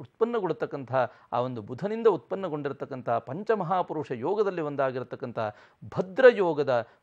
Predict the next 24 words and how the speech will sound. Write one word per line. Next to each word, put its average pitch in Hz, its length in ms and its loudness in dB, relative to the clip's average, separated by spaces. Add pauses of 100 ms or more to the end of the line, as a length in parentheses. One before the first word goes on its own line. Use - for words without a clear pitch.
(140)
ಫಲಾಫಲಗಳು 143 640 0 (100)
ಮನುಷ್ಯನ 139 360 -8 (120)
ಜೀವನದಲ್ಲಿ 117 500 -8 (320)
ಎಂತಿದೆ, 117 500 -4 (520)
ಏನಿದೆ, 139 340 -2 (360)
ಎಲ್ಲ 131 280 -2 (120)
ವಿಚಾರವನ್ನು 131 500 0
ಹೊತ್ತು - 220 -8 (340)
ಇವತ್ತಿನ 117 340 -6
ಈ - 80 -8
ಒಂದು 101 140 -12 (100)
ಧಾರ್ಮಿಕ 156 280 -8 (100)
ದಿನ 113 80 -8 (100)
ಭವಿಷ್ಯ 113 240 -12 (100)
ಕಾರ್ಯಕ್ರಮದಲ್ಲಿ 104 600 -12
ಮಾತಾಡೋಣಂತೆ. 131 600 -2 (340)
ತತ್ಪೂರ್ವದಲ್ಲಿ 101 760 -10 (340)
ದಿನ 120 160 -8 (400)
ಪಂಚಾಂಗ 165 460 0 (380)
ಮತ್ತೆ 113 180 -10 (100)
ಗ್ರಹಸ್ಥಿತಿ 110 500 -6 (300)
ನೋಡಿ. 101 260 -8
ಶುಭಕೃತ್ನಾಮ 165 640 0 (100)
ಸಂವತ್ಸರದ 110 520 -2